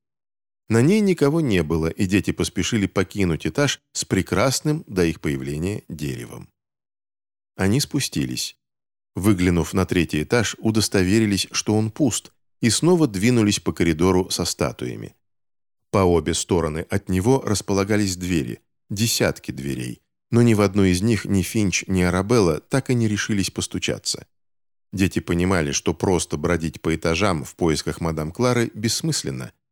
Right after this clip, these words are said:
но это пока что всё, что они могли придумать. Им повезло, что хозяева и почти все гости были на балу, а слуги занимались его обслуживанием, иначе кто-то уже непременно их бы поймал.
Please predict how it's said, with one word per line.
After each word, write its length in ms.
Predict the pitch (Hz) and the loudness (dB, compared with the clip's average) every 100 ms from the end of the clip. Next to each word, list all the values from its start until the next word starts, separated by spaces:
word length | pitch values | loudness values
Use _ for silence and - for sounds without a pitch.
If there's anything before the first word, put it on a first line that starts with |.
| _ _ _ | _ _ _
но 160 | 98 104 | 2 4
это 160 | 95 95 | 4 2
пока 300 | 87 90 85 | 0 0 -2
что 180 | 87 | -2
всё, 240 | 78 - 127 | -4 0 0
что 200 | - 98 | 0 -2
они 140 | 85 | 0
могли 280 | 80 73 76 | -2 -4 -6
придумать. 580 | - 78 64 57 - - _ _ _ _ _ _ _ _ | -6 -8 -8 -14 -18 -20 _ _ _ _ _ _ _ _
Им 200 | 117 104 | 2 2
повезло, 540 | 92 98 104 95 127 104 | 2 0 0 0 2 0
что 220 | - - | 0 -4
хозяева 680 | - 82 78 110 110 71 76 | -2 -2 0 2 2 2 -2
и 120 | 95 | -4
почти 400 | 98 87 - 90 | -4 -4 -2 -4
все 240 | - 101 | -2 -4
гости 360 | 98 156 - 120 | 0 -2 0 -4
были 280 | 110 131 127 | -2 0 0
на 160 | 123 | -2
балу, 440 | 117 123 131 69 - _ _ - | -2 0 0 -2 -6 _ _ -4
а 120 | 92 | -2
слуги 420 | - 127 156 82 | -2 0 0 0
занимались 600 | 76 92 123 165 156 - | 0 0 2 0 0 0
его 300 | 120 131 139 | 0 2 0
обслуживанием, 880 | - - 87 78 76 71 71 73 - _ | -2 -2 -2 -2 -2 -4 -4 -4 -8 _
иначе 380 | - 101 85 - | 0 2 2 -2
кто-то 500 | - - 76 - 117 _ _ | -6 -6 -4 -4 -6 _ _
уже 220 | 110 104 | 2 4
непременно 540 | 98 90 87 80 87 107 | 4 2 0 0 -2 -2
их 300 | - 90 78 | -2 -4 -2
бы 120 | 87 | -4
поймал. 480 | 113 117 90 57 | -2 -4 -4 -6